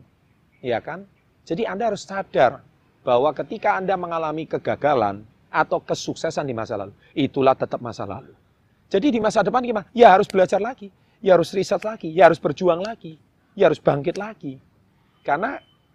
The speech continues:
masa lalu is masa lalu. Siapapun Anda di masa lalu, itu tetaplah masa lalu.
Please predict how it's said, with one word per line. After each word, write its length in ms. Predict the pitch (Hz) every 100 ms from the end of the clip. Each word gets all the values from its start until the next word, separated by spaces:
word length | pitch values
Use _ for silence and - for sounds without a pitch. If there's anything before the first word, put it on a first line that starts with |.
| _ _ _
masa 240 | 214 180 135
lalu 320 | 110 214 233
is 80 | 214
masa 240 | 196 190
lalu. 320 | 202 156 139 98 _ _ _ _ _ _ _ _ -
Siapapun 560 | - 160 151 156 180
Anda 240 | 156 147 135
di 80 | 123
masa 240 | 120 147
lalu, 240 | 185 147
itu 240 | - 131 185
tetaplah 480 | - 143 147 147 135
masa 160 | 120
lalu. 300 | 117 110 98